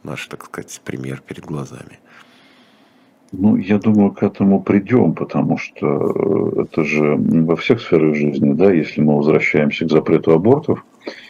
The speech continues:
Speaker 2: э, к мерам, э, как бы, так сказать, э, м, э, индустриальной эры, да, там, ну, так сказать,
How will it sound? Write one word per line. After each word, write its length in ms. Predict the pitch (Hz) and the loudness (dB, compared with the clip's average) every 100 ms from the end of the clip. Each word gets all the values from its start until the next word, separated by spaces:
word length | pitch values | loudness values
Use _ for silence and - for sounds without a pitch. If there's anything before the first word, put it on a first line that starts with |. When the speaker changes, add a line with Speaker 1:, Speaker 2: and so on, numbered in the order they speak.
| _ - | _ -4
Speaker 2:
э, 380 | - 78 71 71 | 0 2 2 0
к 80 | - | 2
мерам, 560 | 85 78 73 73 69 - _ _ _ _ _ - | 4 4 2 2 0 -2 _ _ _ _ _ -6
э, 380 | - - 71 67 - | 2 4 4 2 2
как 200 | 78 69 | 0 2
бы, 100 | 71 | 0
так 180 | - - | -2 -8
сказать, 360 | - 73 67 - - | 0 0 0 -4 0
э, 520 | 73 73 71 69 67 58 _ _ _ - - - - _ _ _ - | 2 4 4 2 0 -4 _ _ _ -20 -20 -20 -20 _ _ _ -4
м, 420 | - - - - | -2 0 0 2
э, 420 | 69 67 67 67 | 2 2 2 2
индустриальной 680 | 73 71 - 80 82 82 80 | 2 0 2 4 6 4 4
эры, 320 | 76 71 67 | 2 2 0
да, 180 | 69 69 | 0 -2
там, 220 | - - | -2 -2
ну, 240 | 92 85 78 | 0 0 -2
так 80 | |
сказать, 320 | - - 78 | -10 -10 -8